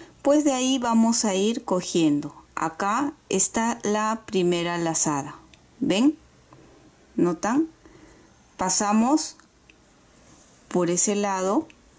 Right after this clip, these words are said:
una vez y ahora del otro extremo.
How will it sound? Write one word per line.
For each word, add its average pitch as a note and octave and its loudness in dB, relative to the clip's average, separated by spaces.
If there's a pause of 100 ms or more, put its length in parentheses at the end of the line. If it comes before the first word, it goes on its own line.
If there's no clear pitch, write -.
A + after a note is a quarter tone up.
(840)
una F3 -2
vez A3 -2 (1000)
y F#3+ 0
ahora G3+ -2
del G3 -4
otro G3+ -2
extremo. E3+ 0